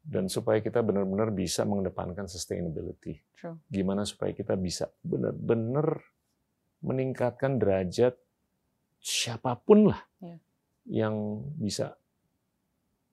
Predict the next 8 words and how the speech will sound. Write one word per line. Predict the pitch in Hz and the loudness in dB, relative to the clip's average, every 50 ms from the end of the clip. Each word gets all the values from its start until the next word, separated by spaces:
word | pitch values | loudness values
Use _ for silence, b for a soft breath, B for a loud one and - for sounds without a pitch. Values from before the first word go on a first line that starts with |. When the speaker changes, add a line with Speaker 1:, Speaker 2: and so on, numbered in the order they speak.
| _ _ _ _ | _ _ _ _
Speaker 1:
menjadi | 110 110 101 101 98 101 | -4 0 0 2 0 0
pemangku | 98 - 92 95 95 90 95 95 | -2 -2 -4 -4 -4 -6 -8 -12
kepentingan | - - - 92 92 92 90 87 87 | -14 -10 -8 -6 -6 -6 -6 -6 -6
kita. | - 190 175 - - - - | -6 -8 -8 -8 -10 -14 -12
Speaker 2:
Mhm, | 208 196 185 180 175 165 165 _ _ | -10 -12 -12 -12 -14 -18 -20 _ _
mhm. | - 180 170 170 170 - _ _ - | -20 -20 -18 -20 -20 -20 _ _ -8
Speaker 1:
Iya | - 98 87 85 | -6 -6 -6 -6
kan? | 95 107 | -10 -12